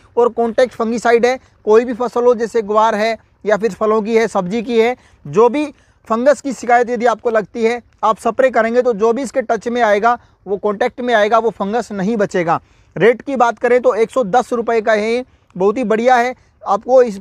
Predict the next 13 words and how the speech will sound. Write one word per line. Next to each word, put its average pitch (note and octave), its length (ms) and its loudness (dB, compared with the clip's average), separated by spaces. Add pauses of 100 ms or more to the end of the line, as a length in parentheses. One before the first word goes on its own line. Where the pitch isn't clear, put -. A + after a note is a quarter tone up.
इफ़को B3+ 320 -4
के C4+ 100 -2
प्रमोशनल A3+ 480 -6
किट A3+ 200 -6
में B3 120 -2
साथ G3+ 260 0
में G3+ 60 -6
मिलेगा। F3 380 2 (360)
इसके A#3+ 240 -2
अलावा C4+ 300 4
इफ़को C4 260 -2
का C4+ 140 0
सबसे A#3+ 420 -8